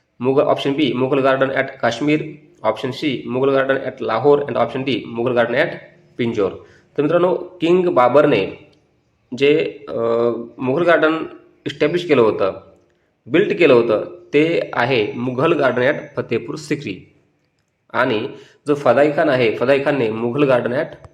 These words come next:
पिंजोर हे इस्टॅब्लिश म्हणजेच बिल्ड केलेलं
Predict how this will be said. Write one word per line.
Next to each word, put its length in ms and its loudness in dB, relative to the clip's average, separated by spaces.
पिंजोर 340 2
हे 60 0
इस्टॅब्लिश 600 -6
म्हणजेच 460 -8
बिल्ड 320 0
केलेलं 420 -4